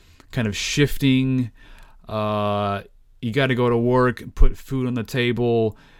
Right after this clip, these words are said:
you know, <laughs> this kind of, like, put your head down, grind out,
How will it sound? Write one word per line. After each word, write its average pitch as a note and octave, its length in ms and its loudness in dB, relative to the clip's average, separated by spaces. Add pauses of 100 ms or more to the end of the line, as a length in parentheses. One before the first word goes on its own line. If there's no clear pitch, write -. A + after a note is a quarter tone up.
(180)
you A#2 120 -4
know, G#2+ 360 -2
<laughs> - 180 -14
this A#2+ 280 -2
kind A#2+ 280 -2
of, G#2+ 160 -2
like, G#2+ 280 -2 (300)
put - 200 2
your A#2 100 -6
head A#2+ 200 -4
down, A2 440 -2
grind A2 420 -2
out, G#2 500 -2